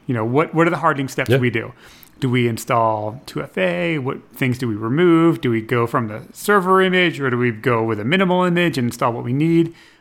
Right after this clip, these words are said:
Speaker 1: Um, you know, there's pluses and minuses to all those things. So we sh-, we should definitely talk about
Speaker 2: Yeah.
Speaker 1: that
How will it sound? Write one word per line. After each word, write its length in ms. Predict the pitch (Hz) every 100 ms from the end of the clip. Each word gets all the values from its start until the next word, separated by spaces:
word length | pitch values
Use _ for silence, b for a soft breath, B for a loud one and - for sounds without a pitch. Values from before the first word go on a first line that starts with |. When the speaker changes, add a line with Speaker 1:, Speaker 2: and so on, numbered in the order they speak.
| _
Speaker 1:
Um, 420 | 139 123 107 101 104 _ _ _ _ -
you 80 |
know, 80 | 135
there's 100 | 127
pluses 260 | 127 160 151
and 60 | 123
minuses 280 | 123 123 -
to 60 |
all 140 | 131 117
those 180 | 110 -
things. 420 | 123 123 127 -
So 140 | -
we 140 | 120 156
sh-, 120 | -
we 100 | 165
should 160 | 214 127
definitely 300 | 139 - 123
talk 200 | 151 -
about 160 | -
Speaker 2:
Yeah. 120 | 104
Speaker 1:
that 260 | 127 131 _